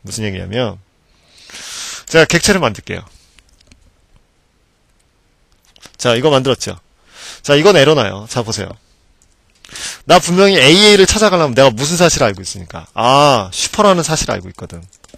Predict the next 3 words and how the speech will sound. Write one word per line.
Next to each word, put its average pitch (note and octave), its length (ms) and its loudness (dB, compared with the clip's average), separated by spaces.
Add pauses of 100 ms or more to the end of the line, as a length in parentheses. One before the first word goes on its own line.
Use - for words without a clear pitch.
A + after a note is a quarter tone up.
(960)
오비제이 G2+ 400 -8
점 F2+ 220 -12 (580)
슈퍼. - 320 -14